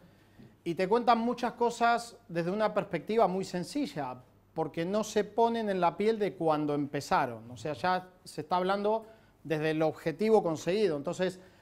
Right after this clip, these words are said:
claro, te dicen que con dedicarle una hora al día al trading, vives perfectamente y puedes dedicar la vida a lo que te dé la gana. Claro, después que llevas setenta años tradeando, pues llega un punto de decir, "Mira, voy a operar una hora.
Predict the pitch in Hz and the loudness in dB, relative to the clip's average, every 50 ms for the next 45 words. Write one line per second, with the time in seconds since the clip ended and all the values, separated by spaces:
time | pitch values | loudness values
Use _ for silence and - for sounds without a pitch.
0 | _ - 196 180 165 156 156 160 170 185 180 - 190 196 170 175 170 147 - 156 | _ 2 4 4 4 4 0 -2 -2 -2 -2 -4 -6 -6 -4 -6 -6 -6 -4 -6
1 | 156 156 151 156 156 151 156 151 143 - 208 202 180 170 170 156 143 151 170 180 | -4 -4 -2 -2 -2 -2 -2 -4 0 2 2 2 2 -2 -2 -2 -2 -2 -2 -4
2 | 175 175 175 180 185 185 180 180 180 180 175 180 208 208 196 170 151 135 131 135 | -4 -4 -2 -2 0 0 0 0 0 -2 -2 -4 -4 -2 0 0 0 0 -2 -4
3 | 151 165 165 - 208 220 214 214 208 214 220 220 233 220 - _ _ _ _ _ | -6 -6 -4 -2 0 2 2 2 2 0 -2 -4 -6 -10 -12 _ _ _ _ _
4 | _ _ _ _ _ _ _ _ - 160 160 220 233 202 180 - - 170 160 - | _ _ _ _ _ _ _ _ -6 0 0 2 4 4 2 2 2 0 0 0
5 | - 208 202 180 202 202 202 208 220 220 214 220 208 156 175 180 196 190 180 170 | 0 -2 -2 0 0 0 0 0 -2 -4 -2 -4 -4 -4 -2 0 0 0 0 0
6 | 170 165 165 165 160 202 190 196 196 - - - - 156 151 156 156 165 170 208 | 0 0 -2 -2 0 2 2 2 2 0 -6 -10 -8 -6 -2 0 2 2 2 2
7 | 214 214 208 214 220 226 214 - - 165 143 147 147 143 - 143 123 143 143 151 | 0 4 4 6 6 4 2 0 -4 -8 -6 -6 -6 -6 -6 -8 -6 -2 0 0
8 | 160 160 165 214 240 190 135 107 101 98 - _ _ _ _ _ _ _ _ - | 4 4 4 6 4 4 2 0 -10 -18 -20 _ _ _ _ _ _ _ _ -20
9 | _ _ - - - 185 180 160 127 113 120 - - 151 135 160 139 - 165 175 | _ _ -16 -4 4 4 6 6 4 0 -8 -10 -10 -8 -8 -6 -4 -2 -2 -2
10 | 175 156 - - 135 - 147 147 156 143 160 160 170 170 170 165 170 160 - - | -2 -2 -4 -8 -10 -8 -6 -6 -4 -2 0 0 0 0 -2 -4 -6 -8 -6 -6
11 | 180 180 185 185 185 180 180 185 190 185 - 143 135 - 147 151 156 160 156 139 | -4 -4 -2 0 0 0 0 0 -2 -4 -4 -6 -10 -6 -4 -4 -4 -4 -6 -6
12 | 175 180 165 185 180 175 147 - 165 160 151 139 127 117 117 120 131 135 139 139 | -6 -6 -2 -2 -2 -2 -2 -4 -6 -6 -6 -6 -6 -8 -10 -10 -8 -8 -6 -6
13 | 143 139 139 127 147 139 143 143 165 170 147 127 131 160 165 110 | -6 -6 -8 -8 -8 -6 -6 -4 -4 -6 -6 -6 -6 -6 -6 -6